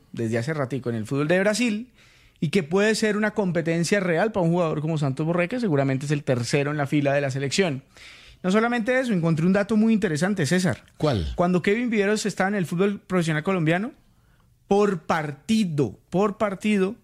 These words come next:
Speaker 1: ganaba cuatro duelos. Que es bueno para un delantero, ¿cierto?
Speaker 2: No, es muy bueno.
Speaker 1: Es bueno.
Speaker 2: Es muy bueno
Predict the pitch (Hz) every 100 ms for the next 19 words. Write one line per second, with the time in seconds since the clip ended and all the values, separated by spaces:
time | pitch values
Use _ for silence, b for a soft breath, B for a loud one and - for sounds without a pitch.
0 | _ _ 147 170 170 165 170 175 175 156
1 | 165 156 160 127 101 - - _ _ _
2 | _ - 370 294 180 226 151 139 139 139
3 | 143 139 139 135 175 123 202 156 165 -
4 | 123 123 95 113 101 104 98 151 147 127
5 | 113 b - 170 220 240 247 262 294